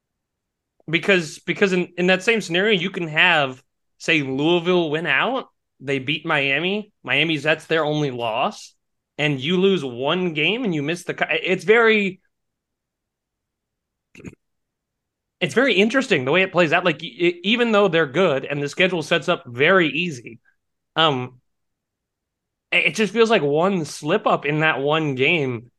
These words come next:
could be so costly. I, I mean, I don't think Louisville is good enough to run the table. I think they have a lot of very explosive players.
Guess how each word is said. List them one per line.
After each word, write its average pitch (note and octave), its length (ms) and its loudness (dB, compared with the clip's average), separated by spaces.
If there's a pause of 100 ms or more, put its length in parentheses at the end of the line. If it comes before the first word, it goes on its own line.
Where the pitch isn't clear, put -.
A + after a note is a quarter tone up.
(140)
could G3 360 4
be F#3+ 220 4
so E3 220 0
costly. C3 760 -4
I, C#3 180 2
I C#3+ 140 4
mean, D3+ 220 0
I D3+ 100 2
don't C3 280 -4
think C#3 300 -10
Louisville C#3 580 -2
is B2+ 220 -4
good C#3 200 2
enough C3 280 -2
to C3+ 100 -10
run C3 160 -4
the A2+ 60 -8
table. C3 380 -8
I D3+ 40 -6
think C3 120 -6
they C3+ 80 2
have C3 100 2
a A#2+ 40 -6
lot B2 220 2
of A2 100 -4
very A#2+ 280 -4
explosive B2+ 840 -6
players. C3 600 -6